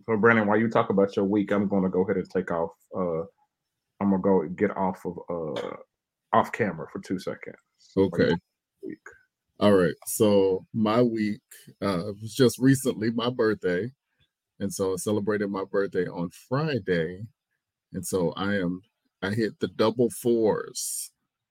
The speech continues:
Speaker 2: uh, in life. So had a good day hanging out with a few folks and treating myself to some, uh, well-deserved self-care, uh, and have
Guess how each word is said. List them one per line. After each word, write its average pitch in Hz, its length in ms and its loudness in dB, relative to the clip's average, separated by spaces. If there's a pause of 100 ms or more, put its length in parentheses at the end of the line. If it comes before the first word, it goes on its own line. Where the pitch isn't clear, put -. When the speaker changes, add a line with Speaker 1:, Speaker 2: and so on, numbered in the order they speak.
(180)
Speaker 2:
uh, 92 180 0 (100)
in 101 80 -2
life. 95 420 -4 (100)
So 95 540 0 (180)
had 131 100 6
a 123 60 2
good 123 200 2
day 120 400 6 (140)
hanging 123 260 2
out 110 280 2 (640)
with 123 160 0
a 113 40 -2
few 135 220 2
folks - 840 0 (220)
and 113 640 -4 (540)
treating 135 340 4
myself 120 600 2
to 135 200 2
some, 113 400 0
uh, 95 380 2
well-deserved 113 1040 0
self-care, 147 760 4 (720)
uh, 101 420 -2 (500)
and 113 600 -4 (200)
have 101 180 0